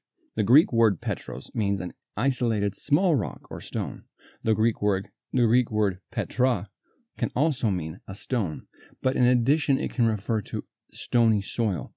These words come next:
bedrock, or a large mass of rock. From these words we learn that it was not upon Peter as a man that the church would be built,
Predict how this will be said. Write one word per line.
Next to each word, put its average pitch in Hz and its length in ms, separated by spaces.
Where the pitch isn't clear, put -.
bedrock, 110 640
or 117 140
a 117 100
large 117 420
mass 104 360
of - 120
rock. - 300
From 117 280
these 143 240
words 107 320
we 107 100
learn 98 380
that 120 120
it 123 100
was 123 160
not 139 120
upon 127 460
Peter 143 540
as 123 120
a 117 60
man 110 600
that - 140
the 101 60
church - 380
would 107 100
be 104 80
built, - 340